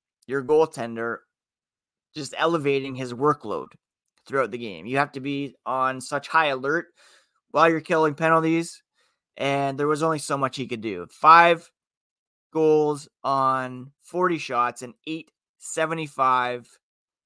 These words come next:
uh, save percentage. Two of those goals coming on,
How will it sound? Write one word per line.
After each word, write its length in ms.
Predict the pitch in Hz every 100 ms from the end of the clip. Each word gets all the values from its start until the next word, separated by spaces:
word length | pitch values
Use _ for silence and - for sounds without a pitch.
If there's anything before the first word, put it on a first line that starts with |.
| _ _ -
uh, 540 | - 110 110 - - - _ _ _ _ _ _ _ _ _ _ _ _ _ _ _ _
save 300 | - 175 180
percentage. 640 | 185 165 170 170 160 160 - _ _ _ _
Two 160 | 214 214
of 120 | 175
those 220 | 160 151
goals 600 | 135 143 131 131 127 - _ _ _ _ _
coming 500 | 156 151 139 135 131 _ _ -
on, 540 | 135 131 127 120 139